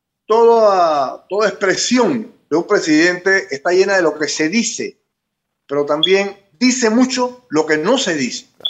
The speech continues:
lo que se calla. ¿Me explico? Esto, eh, me recuerdo una vez que, que,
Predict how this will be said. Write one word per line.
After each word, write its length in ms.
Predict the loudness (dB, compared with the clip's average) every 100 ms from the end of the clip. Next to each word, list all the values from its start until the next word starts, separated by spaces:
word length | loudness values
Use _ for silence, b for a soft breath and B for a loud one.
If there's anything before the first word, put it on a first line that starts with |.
| -12 -8
lo 140 | -8
que 80 | -6
se 160 | -8 -2
calla. 400 | -2 0 -2 -8
¿Me 640 | _ _ _ _ _ _
explico? 380 | -12 -10 -8 -10
Esto, 640 | -6 -4 -2 -4 -8 _ _ _
eh, 560 | -6 -4 -4 -6 -8 -10 -6
me 80 |
recuerdo 360 | -4 -2 0 0
una 140 | 2
vez 120 | 0 2
que, 580 | 0 2 0 -2 -6 -6
que, 380 | -6 -4 -8